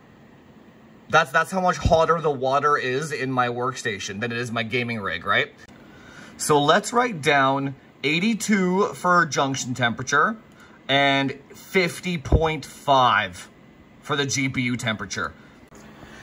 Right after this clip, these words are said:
Okay, I know many of you were waiting for the parallel versus serial M P five Works comparison video.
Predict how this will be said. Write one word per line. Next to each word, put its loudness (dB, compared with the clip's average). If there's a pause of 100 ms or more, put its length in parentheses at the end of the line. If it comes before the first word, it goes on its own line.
Okay, 2
I 0
know 4
many 4
of 2
you 4
were 4
waiting 2
for 2
the -2
parallel 2
versus -4
serial 2 (540)
M 2
P 0
five 2
Works 0
comparison 0
video. 4